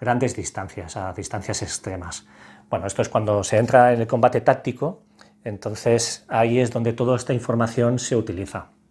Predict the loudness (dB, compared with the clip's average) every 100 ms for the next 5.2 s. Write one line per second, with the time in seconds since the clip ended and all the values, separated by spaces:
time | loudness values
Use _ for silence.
0 | _ _ _ 4 8 8 8 4 2 4
1 | 4 4 2 -2 _ -20 _ _ _ 2
2 | 2 2 2 0 0 0 0 -2 -2 -2
3 | -4 -10 -12 -6 -2 0 -2 -2 2 2
4 | 2 4 6 8 6 6 2 0 2 2
5 | 2 -4